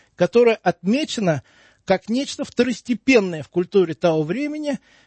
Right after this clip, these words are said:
менее яркое, более слабое, бесконечно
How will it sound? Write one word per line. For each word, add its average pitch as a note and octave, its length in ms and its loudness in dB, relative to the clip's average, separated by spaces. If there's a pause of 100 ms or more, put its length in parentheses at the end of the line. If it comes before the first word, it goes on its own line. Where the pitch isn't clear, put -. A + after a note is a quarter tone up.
менее F#3 480 2
яркое, A3+ 720 2 (180)
более F3 560 4
слабое, A3+ 720 2
бесконечно F3+ 720 -4